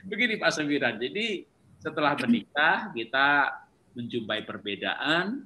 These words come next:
dan juga sadar bahwa Tuhan ciptakan memang berbeda. Nah, pertanyaan saya, secara teologis atau secara firman Tuhan, sebenarnya Alkitab itu kalau bicara sepadan, apa yang dimaksudkan, Pak?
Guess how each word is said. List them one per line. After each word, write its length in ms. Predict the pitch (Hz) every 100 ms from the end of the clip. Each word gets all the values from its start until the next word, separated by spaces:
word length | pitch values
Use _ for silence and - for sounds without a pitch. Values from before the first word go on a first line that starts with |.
| -
dan 160 | 117
juga 320 | 123 123 131 -
sadar 560 | 123 104 95 147 -
bahwa 240 | 113 120 120
Tuhan 320 | 135 123 175 202
ciptakan 480 | - - - 147
memang 240 | 104 120 135
berbeda. 720 | - 90 98 90 85 73 -
Nah, 160 | 107 -
pertanyaan 480 | - 135 143 143
saya, 400 | 135 143 202 208 - - - - - - - - - - - - - - -
secara 480 | 240 214 190 196 190
teologis 880 | 180 160 160 151 151 165 143 -
atau 240 | - 131 151
secara 400 | 147 - 135 143
firman 480 | - 123 120 117 113
Tuhan, 480 | 120 - 87 - _ _ _ _ _ _ _ _ _
sebenarnya 400 | - 135 160 226
Alkitab 720 | 156 147 - 147 147 131 127 -
itu 240 | 165 226 220
kalau 240 | 156 151 -
bicara 400 | 151 - 143 147
sepadan, 960 | 147 170 - 113 - - 160 185 214 - _ _ _ _ _ _ _
apa 320 | - 254 240 185
yang 240 | 165 165
dimaksudkan, 560 | 165 156 175 156 123 101
Pak? 180 | -